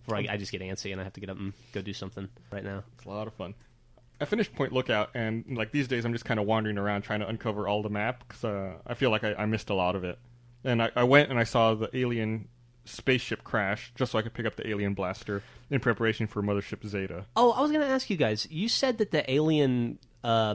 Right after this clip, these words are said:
Speaker 1: pistol or whatever it is
Speaker 2: Yeah.
Speaker 1: has a limited ammo. Like, you only get a hundred shots?
Speaker 2: Right.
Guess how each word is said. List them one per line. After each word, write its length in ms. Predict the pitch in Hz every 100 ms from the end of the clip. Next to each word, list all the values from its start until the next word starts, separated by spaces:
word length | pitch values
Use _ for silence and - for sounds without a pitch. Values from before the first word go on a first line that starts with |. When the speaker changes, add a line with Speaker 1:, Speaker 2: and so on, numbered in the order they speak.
| -
Speaker 1:
pistol 360 | - - - 104
or 160 | 101
whatever 280 | 107 120 127
it 60 | 104
is 240 | 95 92
Speaker 2:
Yeah. 160 | 123 87 - _ - -
Speaker 1:
has 560 | 131 143 139 123 - - 127 -
a 60 |
limited 280 | 123 147 123
ammo. 220 | 131 113 92
Like, 180 | 95
you 60 | 110
only 120 | 117
get 100 | 113
a 40 | 104
hundred 240 | 117 113
shots? 440 | - 113 - -
Speaker 2:
Right. 300 | 123 113 85